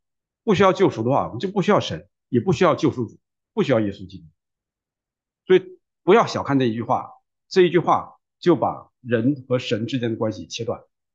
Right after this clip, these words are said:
，“我们不需要你。”但是人心里还是有良心的。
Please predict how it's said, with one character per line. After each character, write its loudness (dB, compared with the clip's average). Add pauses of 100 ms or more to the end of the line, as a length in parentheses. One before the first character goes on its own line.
(220)
，“我 -8
们 -6
不 -6
需 -4
要 0
你。” -4 (3250)
但 2
是 -4 (1200)
人 2
心 0
里 4
还 -4
是 2
有 0
良 -8
心 -6
的。 -14